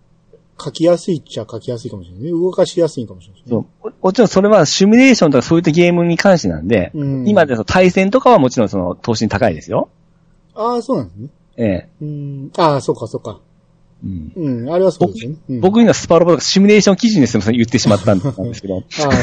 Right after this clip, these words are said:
Speaker 1: ー、なるほど。
Speaker 2: <laughs> 対戦系のガンダムはもちろんあの、八頭身というか、もう通常のサイズで。
Speaker 1: うん。
Speaker 2: うん。やってますね。
Speaker 1: まあま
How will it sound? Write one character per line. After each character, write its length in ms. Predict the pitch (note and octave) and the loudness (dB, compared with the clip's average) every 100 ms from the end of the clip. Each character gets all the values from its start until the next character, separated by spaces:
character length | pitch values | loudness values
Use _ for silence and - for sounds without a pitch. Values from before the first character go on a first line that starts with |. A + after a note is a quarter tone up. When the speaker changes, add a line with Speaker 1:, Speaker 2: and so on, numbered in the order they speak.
| A#2+ | -2
Speaker 1:
ー、 100 | B2+ | -4
な 100 | C3 | -4
る 100 | B2 | -4
ほ 100 | A#2 | -4
ど。 200 | G#2+ G2+ _ _ _ | -6 -10 _ _ _
Speaker 2:
<laughs> 240 | - - | -14 -8
対 240 | - G#3+ G#3+ | 2 4 4
戦 220 | A#3+ A3+ | 4 2
系 140 | A#3 | 4
の 80 | A3+ | 4
ガ 100 | B3+ | 4
ン 20 | |
ダ 60 | B3+ | 4
ム 40 | |
は 40 | A#3 | 4
も 100 | D3 | 4
ち 60 | |
ろ 80 | C#3+ | 2
ん 40 | G2 | 0
あ 20 | |
の、 240 | F#2+ F#2 | 0 -2
八 160 | - A2+ | -2 -2
頭 160 | - A2 | -2 -2
身 120 | G2 | -2
と 80 | F2+ | -6
い 60 | |
う 20 | F2+ | -8
か、 160 | E2 - | -12 -10
も 120 | A#2 | -8
う 40 | G#2+ | -6
通 160 | - | -2
常 140 | G#2+ G2+ | 0 0
の 100 | F#2+ | 0
サ 140 | G2+ | 0
イ 80 | F#2 | 0
ズ 40 | |
で。 220 | F2 E2 - - | -2 -8 -10 -14
Speaker 1:
う 80 | D#3 | -8
ん。 760 | D#3 D#3 D#3 D3+ C#3+ C#3 C#3 C#3 _ _ _ - | -6 -6 -6 -8 -8 -10 -14 -18 _ _ _ -8
Speaker 2:
う 40 | |
ん。 240 | F2 - - - | -8 -8 -14 -6
や 120 | G#2+ | -6
っ 20 | |
て 100 | G#2+ | -4
ま 100 | E2+ | -8
す 120 | F#2+ | -8
ね。 220 | E2 D#2+ - | -10 -10 -10
Speaker 1:
ま 120 | D3 D3+ | -4 -2
あ 60 | |
ま 220 | C#3 B2+ | -2 -6